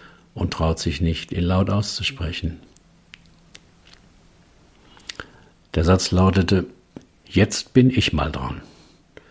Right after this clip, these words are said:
Ach ja, genau das war der Satz. Doch vorhin konnten Sie ihn nicht aussprechen, weil er Ihnen zu egoistisch, zu fordernd vorkam. Wollen Sie es jetzt mal probieren?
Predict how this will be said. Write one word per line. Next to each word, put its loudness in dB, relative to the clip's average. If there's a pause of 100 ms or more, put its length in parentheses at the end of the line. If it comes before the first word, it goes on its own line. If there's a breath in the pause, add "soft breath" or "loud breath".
(540 soft breath)
Ach 6
ja, 6
genau 4 (100)
das 2
war 4
der 2
Satz. -4 (2000 loud breath)
Doch -2
vorhin 0
konnten 2
Sie 4
ihn 4
nicht 2
aussprechen, -2
weil -2
er -2
Ihnen -2
zu -2
egoistisch, -2
zu -10
fordernd 0
vorkam. -6 (960 loud breath)
Wollen 4
Sie 4
es 0
jetzt 0
mal 2
probieren? -4